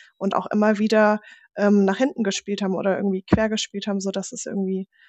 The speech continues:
gar nicht richtig vorwärts ging. Deswegen war das so ein, ich fand das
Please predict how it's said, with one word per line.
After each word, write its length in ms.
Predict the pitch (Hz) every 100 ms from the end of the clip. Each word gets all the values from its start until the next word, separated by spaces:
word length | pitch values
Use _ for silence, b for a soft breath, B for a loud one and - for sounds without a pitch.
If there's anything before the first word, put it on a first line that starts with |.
| b _ _
gar 180 | 208 214
nicht 240 | 240 233
richtig 400 | - 214 - 214
vorwärts 480 | - 262 214 165 -
ging. 160 | - 175
Deswegen 460 | 185 - 233 233
war 140 | 220 233
das 280 | 233 - -
so 120 | 220
ein, 180 | 220 b b b b
ich 180 | - -
fand 240 | - 254 233
das 220 | 214